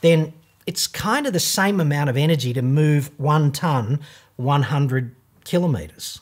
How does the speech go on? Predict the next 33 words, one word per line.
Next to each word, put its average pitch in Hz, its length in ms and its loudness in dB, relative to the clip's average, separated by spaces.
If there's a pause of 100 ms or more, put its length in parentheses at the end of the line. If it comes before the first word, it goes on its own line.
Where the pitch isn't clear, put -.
(140)
right? 131 300 -6
That's - 320 -4 (220)
why 156 380 4
you 139 140 2
need 135 260 2
to - 80 -4
do 214 260 2
this, 135 360 -2 (300)
to 165 100 -2
come 180 260 -2
up 160 180 0
with 151 160 0
this 139 220 0
benchmark 135 720 0
so 165 180 2
that 156 220 -2
you 147 100 -2
can 147 180 -2
say 156 280 0
to 151 60 -2
yourself, 151 440 -2
"What 143 420 -2
if? 214 380 -2 (360)
What 156 260 2
if 214 240 0
we 202 140 2
went 156 260 0
off 139 220 0
and 113 200 -2
built 127 300 -2 (340)
an 135 100 0
electric 113 640 -6
ute?" 98 280 -12